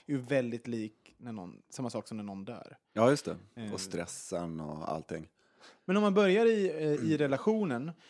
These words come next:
Speaker 1: ehm, både du och jag har ju relationer.
Speaker 2: Mm.
Speaker 1: Tänker du någon gång att det här kan ta slut? Och är det med i
Speaker 2: I
Speaker 1: er
Speaker 2: min
Speaker 1: relation?
Speaker 2: vardag.
Speaker 1: Ja, men så.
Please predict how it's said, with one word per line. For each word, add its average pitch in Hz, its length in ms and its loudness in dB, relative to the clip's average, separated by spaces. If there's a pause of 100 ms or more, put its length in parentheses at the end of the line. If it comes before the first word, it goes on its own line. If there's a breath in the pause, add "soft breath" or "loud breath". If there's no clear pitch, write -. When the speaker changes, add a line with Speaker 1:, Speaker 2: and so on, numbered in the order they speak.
(220 soft breath)
Speaker 1:
ehm, 120 500 -6 (120)
både 175 320 2
du 180 120 8
och 147 60 8
jag 127 100 6
har 117 120 0
ju 110 160 0 (160)
relationer. 92 640 -8
Speaker 2:
Mm. 98 160 0
Speaker 1:
Tänker 220 380 0
du 123 280 -2 (160)
någon 123 240 -8
gång 107 240 -8
att - 120 -14 (260)
det 127 160 -6
här 117 160 -6
kan 127 360 -8
ta 113 140 -10
slut? - 560 -12
Och 113 240 -14
är 135 120 -6
det 131 120 -2
med 143 460 -4
i 110 240 -6 (920)
Speaker 2:
I 127 80 -8
Speaker 1:
er 113 80 -2
Speaker 2:
min - 80 -
Speaker 1:
relation? 90 260 0
Speaker 2:
vardag. 80 260 -2 (100)
Speaker 1:
Ja, 196 140 -2
men 190 140 -4
så. 104 220 -6